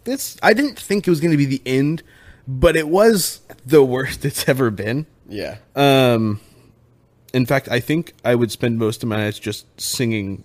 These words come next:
Speaker 1: worship songs, <laughs>
Speaker 2: <laughs> You're
Speaker 1: hoping
Speaker 2: like,
Speaker 1: that it would lull me to sleep at
Speaker 2: "Lord."
Speaker 1: some point.
Speaker 2: <laughs>
Speaker 1: Uh, and that's actually not a joke. I actually did
Speaker 2: Oh,
Speaker 1: that.
Speaker 2: I'm sure. I believe that. I would have
Speaker 1: Uh,
Speaker 2: done the same thing.
Speaker 1: The, the, probably the worst part of the whole experience, um,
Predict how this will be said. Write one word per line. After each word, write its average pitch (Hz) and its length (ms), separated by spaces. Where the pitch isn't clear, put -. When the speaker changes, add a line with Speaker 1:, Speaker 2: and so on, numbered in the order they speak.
Speaker 1:
worship - 340
songs, - 460
<laughs> 180 80
Speaker 2:
<laughs> - 60
You're 240 260
Speaker 1:
hoping 147 220
Speaker 2:
like, 139 160
Speaker 1:
that 127 100
it 123 60
would 117 100
lull 120 280
me 113 100
to 110 100
sleep 131 320
at 160 100
Speaker 2:
"Lord." - 20
Speaker 1:
some 208 240
point. - 260
Speaker 2:
<laughs> 233 240
Speaker 1:
Uh, 135 180
and 165 80
that's 165 180
actually 147 220
not 110 180
a 98 40
joke. 92 240
I 117 60
actually 107 260
did 85 100
Speaker 2:
Oh, 135 160
Speaker 1:
that. 113 140
Speaker 2:
I'm 110 80
sure. 117 360
I 104 60
believe 113 380
that. 80 260
I - 40
would 117 100
have 110 200
Speaker 1:
Uh, - 20
Speaker 2:
done 101 100
the 104 80
same 110 460
thing. 127 400
Speaker 1:
The, 131 260
the, 131 160
probably 247 280
the 135 340
worst 156 340
part 113 320
of 110 160
the 107 80
whole 117 160
experience, 104 720
um, 95 520